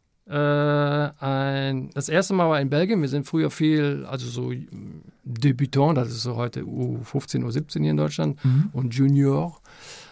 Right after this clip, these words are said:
Speaker 1: Äh, eigentlich fast jede Woche mittwochs in Belgien Rennen gefahren
Speaker 2: Ja.
Speaker 1: und da bin ich das erste Mal kontrolliert worden. Das war halt Juniorenklasse. Dann in Ahrweiler beim Rennen, die, der, der Landesverband Rheinland-Pfalz war da mal eine Zeit lang sehr aktiv.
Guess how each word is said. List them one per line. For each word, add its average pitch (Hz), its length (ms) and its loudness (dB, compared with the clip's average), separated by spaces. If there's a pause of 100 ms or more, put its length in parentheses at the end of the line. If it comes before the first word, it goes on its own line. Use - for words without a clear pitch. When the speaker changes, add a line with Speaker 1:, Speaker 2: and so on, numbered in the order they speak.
Speaker 1:
Äh, 151 100 -6
eigentlich 151 500 2
fast 196 200 0
jede 185 160 4
Woche 156 200 2
mittwochs 151 340 2
in 127 100 -2
Belgien 185 280 0
Rennen 196 220 0
gefahren 143 460 2
Speaker 2:
Ja. 147 60 -2
Speaker 1:
und 139 180 -4
da 190 340 0
bin 196 220 0
ich - 380 -8
das - 100 -12
erste 180 320 -2
Mal 180 560 2 (100)
kontrolliert 170 500 0
worden. 165 300 0
Das 127 100 -6 (280)
war 135 160 -4
halt 120 160 -6
Juniorenklasse. 151 840 0 (1600)
Dann 117 160 -2
in 131 140 -4
Ahrweiler 190 560 2
beim 185 160 4
Rennen, 180 240 2
die, 135 260 2
der, 127 240 -2
der 123 280 -4
Landesverband 131 600 -4
Rheinland-Pfalz 131 540 -4
war 170 100 -2
da 165 100 -2
mal 165 80 0
eine 165 120 -2
Zeit 160 200 -2
lang 156 120 0
sehr 143 120 0
aktiv. 170 640 -2